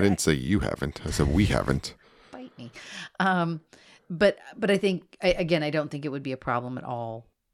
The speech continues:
Speaker 2: for s-, you to play with someone else with me not being there in the right circumstances. And that's what this whole thing is about, right? It's about the
Speaker 1: Circumstances.
Speaker 2: circumstances.
Speaker 1: Mm-hmm. Agree.
Speaker 2: And I think we, we, we talk about my sexual fluidity. We've, we've done a whole podcast on that.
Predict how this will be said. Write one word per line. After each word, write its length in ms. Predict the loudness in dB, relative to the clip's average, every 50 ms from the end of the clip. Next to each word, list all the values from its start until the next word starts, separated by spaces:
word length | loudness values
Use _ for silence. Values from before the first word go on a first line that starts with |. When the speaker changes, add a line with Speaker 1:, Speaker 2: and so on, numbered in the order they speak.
| _ _ _ _ -14
Speaker 2:
for 320 | -10 -6 -4 -2 -2 -2
s-, 140 | -2 -4 -8 -10
you 240 | -8 -6 -4 -4 -4
to 140 | -4 -6 -8 _ _ _
play 340 | -16 -6 -2 0 0 0 0
with 140 | -2 -6 -4
someone 340 | -4 -4 -4 -4 -4 -2
else 220 | -2 -4 -4 -6 -8
with 120 | -10 -8 -8
me 120 | -8 -8
not 260 | -8 -8 -10 -10 _
being 240 | -8 -8 -8 -8 -8
there 260 | -8 -8 -8 -10 -10 _ _ _ _ _ _ _ _ _ _ _ _ _ _ _ _ _ _ _ _ _ -2
in 140 | 0 0 2
the 80 | 0
right 220 | 0 -2 -2 -4 -6
circumstances. 680 | -8 -8 -6 -8 -10 -8 -8 -10 -8 -8 -6 -2 0
And 120 | 2 2
that's 180 | 2 2 2 0
what 120 | -2 -2
this 160 | -2 -4 -4
whole 120 | -4 -4 -4
thing 180 | -4 -6 -6 -6
is 100 | -6 -6
about, 320 | -4 -2 -2 0 -2 0
right? 160 | 0 0 -2
It's 140 | -2 -4 -4
about 220 | 0 0 0 0 0
the 100 | -2 -2
Speaker 1:
Circumstances. 640 | -2 -4 -6 -6 -10 -10 -10 -10 -12 -12 -8 -4
Speaker 2:
circumstances. 260 | -4 -4 -2 -2 -4 -6 -8 _ -8 -4
Speaker 1:
Mm-hmm. 40 | -4 -2
Agree. 220 | 0 0 -2 -2 -4 _ _ _
Speaker 2:
And 100 | -2 0 0
I 60 | 0
think 320 | -2 -2 -4 -4 -6 -8 -12 _ _ _ _ _ -14 -8
we, 200 | -6 -6 -6 -6
we, 220 | -6 -8 -8 -8 -12 _ _ -8
we 100 | -8 -6
talk 280 | -2 0 2 2 2 0
about 140 | -2 -2 -2
my 240 | -2 -2 -2 -2 -4
sexual 440 | -4 -6 -6 -6 -6 -6 -8 -8 -8
fluidity. 560 | -8 -10 -12 -10 -8 -6 -6 -6 -6 -6 -6 -6
We've, 160 | -8 -10 -12 -14
we've 180 | -14 -14 _ -6
done 140 | -4 -4 -4
a 20 |
whole 320 | -6 -6 -8 -8 -8 -12 -10 -4
podcast 420 | -4 -4 -2 -2 -4 -6 -6 -6
on 100 | -8 -6
that. 300 | -4 -2 -2 -2 -4 -6